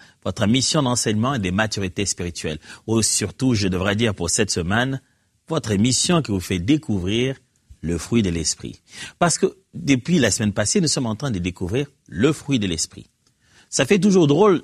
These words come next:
de vouloir parler au singulier chaque fois que j'en parle, mais que je m'aide à citer d'autres termes après.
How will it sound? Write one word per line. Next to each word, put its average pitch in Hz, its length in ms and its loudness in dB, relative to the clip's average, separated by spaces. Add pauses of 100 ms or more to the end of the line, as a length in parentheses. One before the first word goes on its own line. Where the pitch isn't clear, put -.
de 120 140 -2
vouloir 123 260 2
parler 110 380 2
au 156 80 4
singulier 113 560 4
chaque 107 240 -2
fois 107 160 0
que 98 80 -4
j'en 76 160 -6
parle, 120 300 -2 (840)
mais 135 160 2
que 156 100 2
je 143 100 2
m'aide 180 260 4
à 175 80 4
citer 175 260 2
d'autres 156 220 2
termes 110 300 0
après. - 320 -12